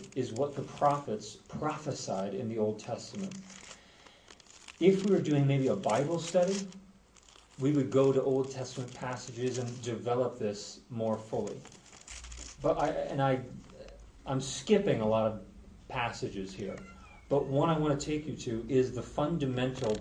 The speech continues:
passage that points to the new covenant, and that's Jeremiah thirty-one, thirty-one through thirty-four. This is when God promises a new covenant people. And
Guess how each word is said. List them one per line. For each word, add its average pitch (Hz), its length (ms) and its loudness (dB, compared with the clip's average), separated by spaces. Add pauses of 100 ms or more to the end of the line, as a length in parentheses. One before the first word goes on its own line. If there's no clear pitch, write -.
(160)
passage 117 520 -6
that 107 160 -4
points 120 340 -6
to 135 60 -6
the 113 100 -6
new 110 180 0
covenant, 104 460 -2
and 113 100 -6
that's 113 240 0
Jeremiah 117 480 0
thirty-one, 131 640 -2 (440)
thirty-one 139 460 2
through 123 160 -4
thirty-four. 113 600 0 (3500)
This 190 220 0
is - 160 -6
when 165 200 -2
God 135 300 0 (380)
promises 156 880 0 (140)
a 147 120 2
new 135 280 2
covenant 123 520 -4
people. - 400 -4 (1600)
And 151 120 2